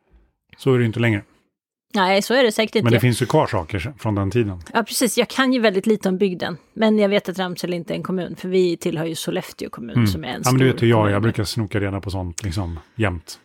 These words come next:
Speaker 2: Ja, precis. Nej, men jag tycker det är lite kul. Och så har vi ju, vi har ju ett slakteri, har vi ju, inne i
Speaker 1: Oh,
Speaker 2: byn.
Speaker 1: världens bästa slakteri.
Speaker 2: Ja, så att... Eh,
Speaker 1: Rafna slakt heter det.
Speaker 2: ja, man, man tänker lite så här att, men stan är inte så stor. Det är en liten gata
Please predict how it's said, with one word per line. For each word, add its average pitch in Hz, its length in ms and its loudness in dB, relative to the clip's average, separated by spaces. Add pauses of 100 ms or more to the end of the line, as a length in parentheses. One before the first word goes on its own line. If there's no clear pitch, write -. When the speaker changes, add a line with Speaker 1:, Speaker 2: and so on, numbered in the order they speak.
(100)
Speaker 2:
Ja, 220 360 4
precis. 196 380 -2
Nej, 240 100 4
men 262 100 4
jag 254 120 4
tycker 302 180 0
det 285 80 0
är 285 40 2
lite 269 180 -2
kul. 254 240 2
Och 202 80 0
så 262 80 2
har 254 140 4
vi 247 140 0
ju, 240 260 4
vi 226 120 -4
har 233 140 2
ju 233 300 0
ett - 280 -10
slakteri, 233 720 0 (260)
har 254 160 -2
vi 254 120 -8
ju, 294 120 -8 (120)
inne 147 240 6
i - 20 4
Speaker 1:
Oh, 131 60 4
Speaker 2:
byn. 117 80 4
Speaker 1:
världens 131 320 2
bästa 117 300 0
slakteri. 107 560 0
Speaker 2:
Ja, 269 260 2 (540)
så - 140 0
att... 233 240 -2
Eh, 220 300 -2 (400)
Speaker 1:
Rafna 123 360 2
slakt - 340 -2
heter 101 200 -2
det. 95 120 -4 (220)
Speaker 2:
ja, 277 280 0 (320)
man, 269 180 2
man 285 140 2
tänker 349 360 2
lite 247 240 0
så 185 100 0
här 175 80 0
att, - 140 -8
men 220 120 2
stan 262 360 2
är 233 40 2
inte 190 140 -4
så 190 80 -2
stor. 185 400 0 (440)
Det 277 80 2
är 240 100 2
en 208 80 2
liten 202 260 0
gata 190 580 2